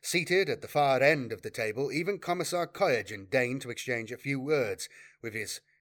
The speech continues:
closest dinner neighbour. Semper tried hard not to stare, struck by the strangely random thought that, up until this moment, he doubted that he had ever seen the relentlessly stern ship's commissar do anything as mundane as actually eating a meal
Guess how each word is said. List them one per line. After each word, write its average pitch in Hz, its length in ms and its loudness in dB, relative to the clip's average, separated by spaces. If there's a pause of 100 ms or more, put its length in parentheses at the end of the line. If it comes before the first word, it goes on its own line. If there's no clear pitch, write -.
(120)
closest 107 560 -2
dinner 120 280 0
neighbour. 113 420 -6 (380)
Semper 170 480 4
tried 147 320 -2
hard 120 520 -2
not 110 200 -10
to 123 80 -10
stare, 110 500 -2 (300)
struck 147 360 -2
by 127 140 2
the 117 100 -8
strangely 139 720 -2
random 120 600 -4
thought 127 320 -4
that, 113 160 -4 (280)
up 139 120 -2
until 240 240 2
this 147 180 0
moment, 95 540 -4
he 143 100 -6
doubted 156 520 0 (220)
that 123 140 -4
he 139 120 0
had 127 120 0
ever 170 220 2
seen 107 600 -2
the 110 80 -10
relentlessly 151 520 -2
stern 127 500 -2
ship's 143 380 -4
commissar 113 640 -4 (500)
do 160 100 2
anything 165 380 4
as 127 100 0
mundane 139 540 2
as 110 100 -6
actually 127 320 -4
eating 131 380 -4
a 123 40 -2
meal 131 480 -6